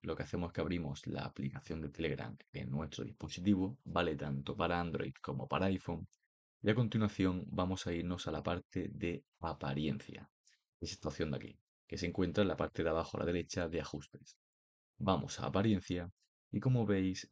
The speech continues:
aquí encontramos una opción que dice tamaño del texto. Pulsamos encima de esta opción y ahora tenéis que desmarcar esta opción que aparece aquí, que probablemente la tengáis marcada,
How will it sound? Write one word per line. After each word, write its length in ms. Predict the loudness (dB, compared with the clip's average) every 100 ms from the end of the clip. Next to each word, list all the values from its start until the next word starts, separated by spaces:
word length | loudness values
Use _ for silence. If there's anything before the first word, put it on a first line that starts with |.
| _
aquí 240 | -8 0 2
encontramos 540 | 2 0 -2 -2 0
una 120 | 0
opción 360 | 0 0 0 0
que 100 | -2
dice 340 | -2 0 -2 -2
tamaño 680 | -4 0 0 0 -2 -4 -6
del 380 | -12 -4 -2 0
texto. 440 | -2 -2 -6 -18 -20 _ _ _ _ _ _ _
Pulsamos 680 | 0 0 2 2 2 -2 -8
encima 380 | -8 -2 -2 -2
de 80 | -6
esta 160 | -2
opción 420 | 0 4 4 2 -2 _ _ _ _ 2
y 100 | 4
ahora 260 | 6 4
tenéis 280 | 2 2 2
que 100 | 0
desmarcar 840 | 2 2 2 0 -2 -2 -2 -2 -6
esta 280 | -4 -4 -4
opción 280 | -4 -2 -2
que 80 | -4
aparece 360 | -6 -6 -6 0
aquí, 300 | 4 2 0 -10
que 120 | -4
probablemente 520 | -2 0 0 -2 -2
la 80 | -6
tengáis 280 | -6 -4 -2
marcada, 560 | -4 0 0 0 -2